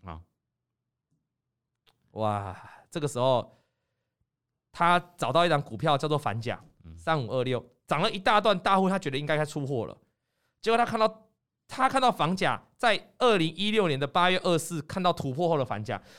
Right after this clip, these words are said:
Speaker 2: 出现高档爆大量的长黑 K，他觉得这一定是假突破，所以赶快去找权证重压放空，因为假突破了嘛。
Speaker 1: 对。
Speaker 2: 爆量长黑大，我上-，我常讲嘛，
Speaker 1: 嗯。
Speaker 2: 你看单一 K 棒的，你遇到爆大量长黑，一定是觉得挂了嘛。
Speaker 1: 挂了，挂了。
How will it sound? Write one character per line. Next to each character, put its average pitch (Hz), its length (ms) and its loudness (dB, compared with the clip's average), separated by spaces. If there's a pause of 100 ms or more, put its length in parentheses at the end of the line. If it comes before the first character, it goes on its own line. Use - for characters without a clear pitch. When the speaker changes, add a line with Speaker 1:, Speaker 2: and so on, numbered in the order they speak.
Speaker 2:
出 247 180 0
现 240 220 0
高 254 260 6
档 147 240 0
爆 208 260 4
大 190 160 4
量 180 120 2
的 143 60 0
长 135 160 -4
黑 147 140 0
K， 147 320 -4 (720)
他 226 120 2
觉 196 100 0
得 160 60 2
这 214 100 -2
一 180 40 0
定 180 120 -6
是 180 60 -8
假 127 160 -8
突 117 100 -10
破， 135 340 -6 (440)
所 262 100 0
以 247 40 4
赶 165 140 -2
快 220 120 4
去 - 100 -8
找 139 140 -2
权 151 240 0
证 185 260 2
重 233 300 4
压 226 180 2
放 226 180 4
空， 202 160 4 (500)
因 196 80 -4
为 196 60 -4
假 151 160 -10
突 147 100 -6
破 175 160 -2
了 147 60 -2
嘛。 117 140 -6
Speaker 1:
对。 90 240 -6 (300)
Speaker 2:
爆 202 180 4
量 196 140 2
长 156 160 0
黑 180 80 2
大， 185 160 0
我 123 100 -6
上-， 220 240 -4
我 156 80 -4
常 175 160 -6
讲 185 160 0
嘛， 151 240 0
Speaker 1:
嗯。 90 140 -8 (260)
Speaker 2:
你 170 100 -6
看 254 220 0
单 240 180 2
一 247 120 -2
K 233 180 2
棒 226 200 4
的， 156 60 -2
你 147 80 -2
遇 190 120 -6
到 202 140 2
爆 196 260 2
大 180 240 4
量 175 200 2
长 135 200 -4
黑， 156 140 0
一 147 100 -4
定 202 160 -4
是 202 80 -4
觉 151 160 0
得 151 80 0
挂 175 320 4
了 123 100 -4
嘛。 104 80 -10
Speaker 1:
挂 92 180 -4
了， 85 100 -12
挂 87 160 -12
了。 95 160 -18